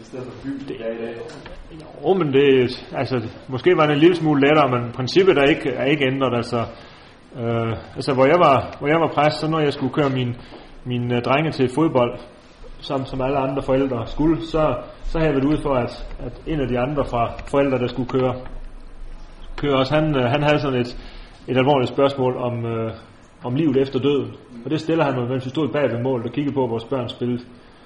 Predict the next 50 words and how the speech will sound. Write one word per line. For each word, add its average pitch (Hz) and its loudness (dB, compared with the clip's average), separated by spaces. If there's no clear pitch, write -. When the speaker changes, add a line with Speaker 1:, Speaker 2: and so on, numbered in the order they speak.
Speaker 2:
Øh, 113 -6
altså 131 -4
en 127 -6
fuldstændig 143 -6
hverdagsagtig 123 0
situation, 123 -8
fordi 156 -2
man 139 0
lever 143 2
midt 135 0
i, 139 -6
i 143 -6
blandt 127 -4
de 127 -4
der 127 0
folk. 113 -6
Og - -10
så, 170 0
øh, 117 -2
så - -4
det, 170 0
det, 170 6
og - -6
det 156 0
kunne 156 0
man 123 0
lige 131 0
så 127 -8
godt 123 0
gøre 123 0
i - 0
Aarhus, 113 -6
hvis - -10
man 113 -8
er 107 -8
præst 123 -4
og 120 -4
i 123 -2
øvrigt 127 0
sådan 113 -8
Speaker 1:
Ja. - -6
Speaker 2:
færdes 127 0
meget 120 -2
i, 113 -4
i, - -10
i 135 -6
sit 123 -6
lille 123 -2
sogn 113 -6
for. 107 -12